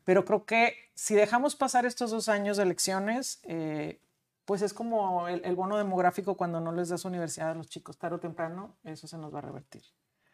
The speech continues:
Entonces, ahorita que ya está todo, que está la mesa puesta con la tecnología, con las comunicaciones, con las herramientas, con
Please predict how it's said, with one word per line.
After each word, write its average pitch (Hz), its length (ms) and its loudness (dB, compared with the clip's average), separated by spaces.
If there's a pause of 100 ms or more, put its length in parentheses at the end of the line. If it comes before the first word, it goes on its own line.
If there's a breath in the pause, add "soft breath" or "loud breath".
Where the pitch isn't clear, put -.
(960)
Entonces, 175 440 -2
ahorita 240 800 4 (380)
que 165 140 0
ya 185 120 6
está 254 240 4
todo, 147 480 4
que - 80 -8
está 190 140 6
la 220 80 8
mesa 226 260 6
puesta 202 320 4
con 208 120 0
la 185 80 2
tecnología, 170 840 2
con 190 160 -2
las 170 140 -4
comunicaciones, 180 1080 0
con 180 220 -2
las 170 140 2
herramientas, 175 840 2
con 165 560 -4